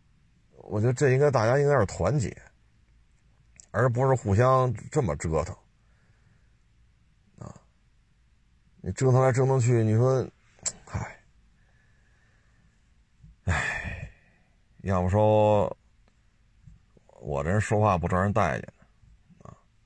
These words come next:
要说这么多人背后巴不得我死呢，<laughs> 唉，我这就属于不识时务啊，识时务者为俊杰，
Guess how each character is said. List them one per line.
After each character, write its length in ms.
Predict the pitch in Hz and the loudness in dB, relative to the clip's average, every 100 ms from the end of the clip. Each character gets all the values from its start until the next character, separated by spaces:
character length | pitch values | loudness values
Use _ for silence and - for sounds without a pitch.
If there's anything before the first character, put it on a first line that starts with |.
| _ _ _ _ _ _ _ | _ _ _ _ _ _ _
要 320 | 98 104 98 | 0 2 4
说 120 | 101 104 | 2 2
这 180 | 113 98 | 2 2
么 100 | 90 | 2
多 160 | 104 | 2
人 160 | 101 104 | 2 2
背 180 | 104 98 | 0 2
后 220 | 98 87 | 2 2
巴 200 | 98 98 | 2 2
不 100 | 92 | 2
得 80 | 92 | 0
我 140 | 98 | 0
死 220 | - - - | -4 -10 -12
呢， 160 | - - - - _ - - - _ _ | -10 -12 -16 -20 _ -20 -20 -20 _ _
<laughs> 380 | 127 104 87 80 _ - - - - _ _ _ _ _ _ _ - | 0 2 0 -4 _ -20 -20 -20 -20 _ _ _ _ _ _ _ -6
唉， 680 | 90 85 - - - - - | -4 -2 -4 -6 -12 -16 -16
我 260 | - 76 58 | -10 -6 -2
这 80 | 104 | 0
就 120 | 104 | 0
属 240 | - 82 | 0 -2
于 180 | 90 104 | 0 0
不 220 | 104 120 95 | 0 0 0
识 420 | - - 101 120 | 0 -2 0 0
时 240 | - 92 | 0 0
务 200 | 117 117 - _ - | 0 -2 -6 _ -16
啊， 220 | - 53 - _ _ _ _ _ _ | -12 -12 -14 _ _ _ _ _ _
识 320 | - - 120 | -10 -2 0
时 240 | 123 - 120 | 0 0 0
务 200 | 135 95 | 2 2
者 140 | 87 | 4
为 160 | 98 117 | 2 2
俊 220 | 117 95 | 2 2
杰， 340 | 87 107 98 | 4 2 0